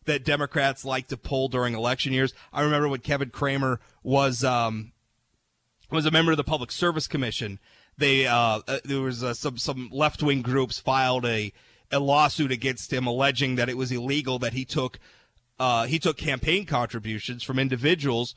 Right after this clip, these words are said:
who work in the coal industry. Uh, and of course, part of the Public Service Commission's mission is that they regulate the surface,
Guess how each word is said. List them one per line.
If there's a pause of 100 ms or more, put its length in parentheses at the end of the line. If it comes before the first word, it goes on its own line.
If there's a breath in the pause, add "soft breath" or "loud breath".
(220 soft breath)
who
work
in
the
coal
industry. (640)
Uh,
and
of
course,
part
of
the
Public
Service
Commission's
mission
is
that
they
regulate
the
surface,